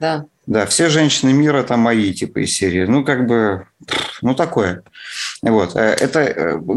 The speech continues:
Speaker 2: это о том, что в психике есть определенные патологии. Это не
Speaker 1: Это
Speaker 2: взрослый мужчина.
Speaker 1: незрелость.
Speaker 2: Не,
Speaker 1: Это
Speaker 2: да.
Speaker 1: незрелость. Это,
Speaker 2: Ну, и да,
Speaker 1: возможно,
Speaker 2: или
Speaker 1: там,
Speaker 2: незрелость,
Speaker 1: да,
Speaker 2: да.
Speaker 1: нормальным в каком-то периоде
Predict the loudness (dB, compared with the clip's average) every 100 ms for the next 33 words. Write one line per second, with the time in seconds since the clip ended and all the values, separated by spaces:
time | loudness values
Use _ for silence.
0 | -2 -2 -2 0 0 0 0 0 -2 -2
1 | -4 -2 -2 -2 0 2 2 0 0 2
2 | 2 0 -2 0 0 0 -4 -10 -10 -4
3 | 0 2 4 4 2 2 2 2 2 2
4 | 0 0 -2 0 0 2 2 2 0 0
5 | -2 -2 -6 -12 -20 _ -8 -2 0 2
6 | 2 2 2 2 2 2 2 2 2 2
7 | 2 0 -2 -4 -8 -14 -20 -20 _ _
8 | -20 -6 -2 0 2 0 -2 -4 -8 -6
9 | -6 -6 -8 -6 -4 -2 -4 -4 -4 -6